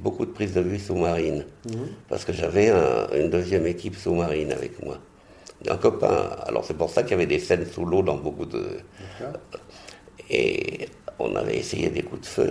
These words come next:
Speaker 1: et là on a trouvé un système de, de coups de feu dans une piscine, et en,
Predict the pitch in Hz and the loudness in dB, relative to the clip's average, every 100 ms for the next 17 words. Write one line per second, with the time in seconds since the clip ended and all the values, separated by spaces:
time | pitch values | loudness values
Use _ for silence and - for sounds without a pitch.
0 | 156 67 87 95 135 120 87 78 - - | 4 2 4 4 6 4 4 2 0 -4
1 | 76 85 98 - - - 85 - - 52 | 0 2 2 -4 -6 0 0 2 -2 -2
2 | - - - - - - - - - - | -6 -14 -20 -20 -20 -20 -20 -6 -4 -4
3 | 87 - - 85 95 87 - - - - | -8 -4 2 4 2 0 -4 -8 -10 -8
4 | - 92 101 - 57 - 95 - - - | -8 -6 -2 -2 -2 -6 -12 -20 -20 -20
5 | - - - - - - - - - - | -20 -20 -20 -20 -20 -20 -20 -18 -10 -8